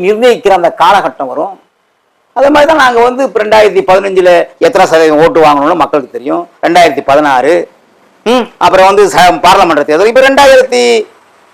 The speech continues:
இருபத்தி நான்குல முப்பத்தாறு லட்சம் ஓட்டு. படிப்படி, படிப்படியாக, படிப்படியாக மக்கள் எங்களை அங்கீகரித்துக் கொண்டிருக்கிறார்கள். நாங்க வெற்றி பெற்று கொண்டே இருக்கிறோம். அதான் பெருமையா பேசிக்கிட்டு இருக்கிறோம், அதுதான் பெருமையா பேசிட்டு. இதை சுபவி சகித்து கொள்ள முடியாமல் இன்னொரு தேர்தல் சந்திக்கணுமா?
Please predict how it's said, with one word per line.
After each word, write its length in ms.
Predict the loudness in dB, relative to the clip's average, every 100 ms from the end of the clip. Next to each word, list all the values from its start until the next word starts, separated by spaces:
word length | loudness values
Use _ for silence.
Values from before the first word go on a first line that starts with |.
| _ _ -6
இருபத்தி 460 | 0 2 2 0 0
நான்குல 440 | 0 0 0 2 2 4 2 -2 -10 -6
முப்பத்தாறு 540 | -2 -2 0 0 0
லட்சம் 280 | -2 -4 -4 -2
ஓட்டு. 220 | -2 -4 -2
படிப்படி, 400 | -2 -2 -2 -4 -2
படிப்படியாக, 640 | -4 -2 -2 0 0 0 -2
படிப்படியாக 500 | -2 -2 0 0 0 0
மக்கள் 300 | -2 -2 -2
எங்களை 200 | 0 0 0
அங்கீகரித்துக் 520 | 0 0 -2 -2 -4
கொண்டிருக்கிறார்கள். 680 | -2 0 0 2 0 0 0
நாங்க 160 | -2 0
வெற்றி 180 | -2 0
பெற்று 200 | 0 0 -2
கொண்டே 180 | 0 2
இருக்கிறோம். 320 | 2 0 0 2
அதான் 200 | 2 2
பெருமையா 280 | 0 0 -2
பேசிக்கிட்டு 320 | -2 -6 -10 -6
இருக்கிறோம், 260 | -4 -4 -8 _ _ _ _ _ _ _ _ _ _ -2
அதுதான் 240 | 0 2 0
பெருமையா 240 | 0 0 0
பேசிட்டு. 340 | -2 -2 -6
இதை 120 | -4 -4
சுபவி 280 | -4 -6 -6 -8 -6
சகித்து 320 | -6 -4 -4
கொள்ள 160 | -2 -4 -4
முடியாமல் 400 | -4 -4 -6 -12 _ _ _ _ _ _ _ -6
இன்னொரு 220 | 0 0 0
தேர்தல் 260 | -2 -2 -4
சந்திக்கணுமா? 420 | -6 -6 -6